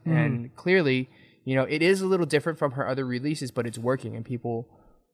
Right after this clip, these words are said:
Speaker 2: are responding very well to it. It's been,
Speaker 1: Yeah.
Speaker 2: I think it's been five days since it released. It has fifteen million, sixteen million views
Speaker 1: Jeez.
Speaker 2: on YouTube. That's great. That's amazing. Um, so congratulations to Chungha. And we've talked about writing together at some point. So
Speaker 1: Mm-hmm.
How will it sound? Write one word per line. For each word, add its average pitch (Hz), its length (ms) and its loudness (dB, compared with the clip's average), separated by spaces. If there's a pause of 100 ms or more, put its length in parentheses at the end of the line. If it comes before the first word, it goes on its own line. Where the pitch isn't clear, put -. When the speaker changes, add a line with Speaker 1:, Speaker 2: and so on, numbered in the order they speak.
(180)
Speaker 2:
are 120 220 -2
responding 120 540 -2
very 120 240 0
well 120 220 0
to 120 180 -10
it. 110 160 -12
It's 113 160 -14
been, 123 280 -4
Speaker 1:
Yeah. 123 260 0
Speaker 2:
I - 80 -10
think 151 180 -6
it's 131 100 -10
been 131 160 -6
five 143 260 4
days 135 220 0
since 139 200 -6
it - 40 -8
released. 127 340 -4
It 127 40 -8
has 123 140 -8
fifteen 131 340 -4
million, 120 320 -4
sixteen 139 380 -8
million 117 220 -4
views 117 420 -4 (280)
Speaker 1:
Jeez. 117 320 -4
Speaker 2:
on 120 140 -4
YouTube. 127 380 -6
That's 123 220 -4 (160)
great. 131 380 -6 (100)
That's 123 160 -14
amazing. 123 520 -6 (680)
Um, 120 540 -8 (240)
so 123 220 -2
congratulations 139 720 0
to 127 80 -10
Chungha. 139 440 -2 (200)
And 127 200 -2
we've 135 180 -2
talked 143 260 -6
about 131 200 0
writing 135 280 -2
together 143 300 -10
at 139 80 -10
some 139 180 -10
point. 151 280 -12
So 123 360 -6
Speaker 1:
Mm-hmm. 147 220 -6